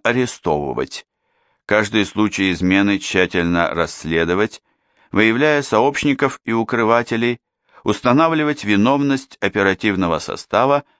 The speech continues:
в ослаблении агентурной работы. Наряду с этим,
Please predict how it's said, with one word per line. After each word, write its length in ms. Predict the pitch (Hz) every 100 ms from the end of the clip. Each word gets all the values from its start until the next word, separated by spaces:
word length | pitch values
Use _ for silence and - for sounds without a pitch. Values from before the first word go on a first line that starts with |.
| _ _
в 80 | 90
ослаблении 920 | 92 92 85 90 117 120 120 117 -
агентурной 760 | 87 85 82 78 90 92 95 90
работы. 500 | 80 73 58 - - _ _ _ _ _ _ _ _ _ _ _ _
Наряду 400 | 95 104 104 113
с 100 | -
этим, 340 | 143 - -